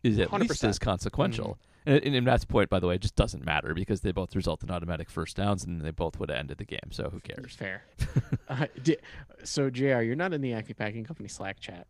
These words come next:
Speaker 3: but I was clairvoyant before
Speaker 2: Ooh.
Speaker 3: that play. Uh, I said, "Oh, it's third down. I'll bet money that they throw at Kevin King."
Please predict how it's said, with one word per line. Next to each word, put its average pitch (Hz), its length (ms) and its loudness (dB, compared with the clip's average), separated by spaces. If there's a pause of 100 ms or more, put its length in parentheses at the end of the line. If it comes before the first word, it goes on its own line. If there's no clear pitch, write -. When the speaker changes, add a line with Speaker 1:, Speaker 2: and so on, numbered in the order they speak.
Speaker 3:
but - 160 -4
I 113 120 2
was 131 240 0
clairvoyant 113 1000 -6 (320)
before 123 320 0
Speaker 2:
Ooh. - 40 0
Speaker 3:
that 117 240 -4
play. 110 340 -8 (1120)
Uh, 101 240 -6
I 127 120 4
said, 127 220 0
"Oh, 156 140 2
it's - 140 -2
third 127 240 0
down. 120 260 0
I'll 104 100 -4
bet 120 200 0
money 113 300 -2
that 101 140 -8
they 101 100 -4
throw 101 260 -4
at 104 80 -12
Kevin 98 260 -10
King." 95 240 -14